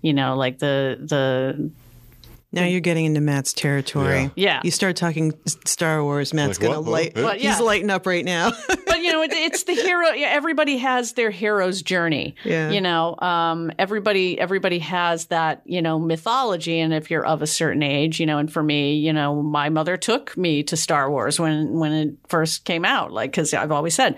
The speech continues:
Speaker 1: my mother had her children so that she could have somebody to go to all these movies with, 'cause my
Speaker 2: Right.
Speaker 1: dad just wasn't interested in any of that shit.
Speaker 3: Yeah.
Speaker 1: So, you know, for me, it was Star Wars and the Wrinkle in Time books. You know, for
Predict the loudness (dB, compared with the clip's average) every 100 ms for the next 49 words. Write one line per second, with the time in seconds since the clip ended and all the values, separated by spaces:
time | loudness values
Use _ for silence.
0 | -8 -6 -2 0 0 0 0 0 -2 -2
1 | -2 0 0 -2 -4 -12 -14 -4 -2 0
2 | 0 -2 0 0 -2 0 0 0 0 0
3 | 2 0 0 0 2 0 -2 -4 -2 0
4 | 0 -2 -6 -2 0 0 0 2 0 -2
5 | -2 -2 0 0 0 0 0 0 2 0
6 | 0 0 0 0 0 -2 -8 -6 -6 -4
7 | 0 0 -2 -2 0 0 -2 -4 -2 0
8 | 2 2 2 0 -2 2 2 0 0 0
9 | 0 0 0 0 0 -4 0 2 2 0
10 | 0 2 2 0 0 0 0 2 2 0
11 | -2 -2 -4 0 0 0 0 -4 -2 0
12 | 0 2 2 0 0 -4